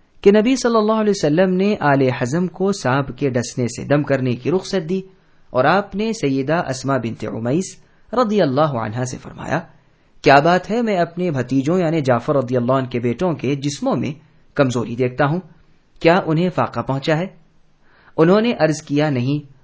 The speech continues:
فاقے کا مسئلہ نہیں، انہیں دراصل نظر بد بہت جل لگتی ہے۔" رسول اللہ نے فرمایا، "انہیں دم کرو۔"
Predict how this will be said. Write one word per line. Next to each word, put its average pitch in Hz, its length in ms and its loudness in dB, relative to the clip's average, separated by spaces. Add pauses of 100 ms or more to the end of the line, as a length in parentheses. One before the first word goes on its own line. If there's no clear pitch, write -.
(180)
فاقے 147 320 2
کا 120 120 -6
مسئلہ 127 260 -4
نہیں، 147 360 -2 (1080)
انہیں 190 380 0
دراصل 147 500 -2
نظر 127 280 -2
بد 131 280 -2
بہت 123 200 -4
جل 107 240 -10
لگتی 123 320 -4
ہے۔" 143 160 -4 (540)
رسول 240 220 0
اللہ 208 220 2
نے 151 100 -2
فرمایا، 123 480 -6 (100)
"انہیں 147 300 0
دم 113 240 -6
کرو۔" 139 300 -4